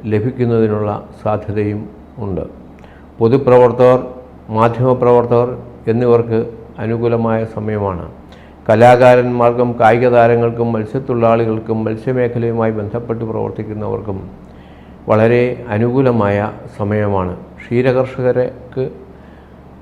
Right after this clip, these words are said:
അധിക ചിലവുകൾ ഉണ്ടാവും. കൃഷിയുമായി ബന്ധപ്പെട്ട് പ്രവർത്തിക്കുന്നവർക്ക് കാർഷിക ഉൽപ്പാദനം നടത്തുന്നതിൽ കാലാവസ്ഥാ വ്യതിയാനം മൂലം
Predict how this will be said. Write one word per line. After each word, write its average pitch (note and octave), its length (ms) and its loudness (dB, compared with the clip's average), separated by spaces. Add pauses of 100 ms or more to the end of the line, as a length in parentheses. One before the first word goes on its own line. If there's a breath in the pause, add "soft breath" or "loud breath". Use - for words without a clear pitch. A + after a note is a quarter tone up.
(140)
അധിക C3+ 220 0 (140)
ചിലവുകൾ B2 380 2 (500)
ഉണ്ടാവും. G2+ 400 2 (300)
കൃഷിയുമായി A#2+ 600 0
ബന്ധപ്പെട്ട് A#2+ 500 -2
പ്രവർത്തിക്കുന്നവർക്ക് A#2+ 1000 -2 (760 loud breath)
കാർഷിക B2+ 460 2 (360)
ഉൽപ്പാദനം B2 560 2 (220)
നടത്തുന്നതിൽ A#2 600 2 (380)
കാലാവസ്ഥാ E3 640 6
വ്യതിയാനം B2+ 500 0
മൂലം A2+ 260 -2